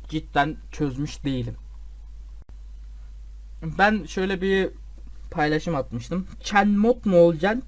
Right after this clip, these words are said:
Çen." Ee, bu da Arel'in çok zoruna gitmiş. Burada demiş ki,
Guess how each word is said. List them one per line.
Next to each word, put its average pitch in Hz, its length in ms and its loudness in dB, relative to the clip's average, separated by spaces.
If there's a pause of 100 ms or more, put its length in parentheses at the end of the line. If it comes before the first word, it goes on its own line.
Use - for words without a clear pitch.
Çen." 269 300 6 (720)
Ee, 131 520 0
bu - 180 -10
da 190 300 -2 (600)
Arel'in 160 340 0
çok - 280 -10
zoruna 165 400 2
gitmiş. - 560 -10 (100)
Burada 147 220 -6
demiş 202 320 -4
ki, - 220 -10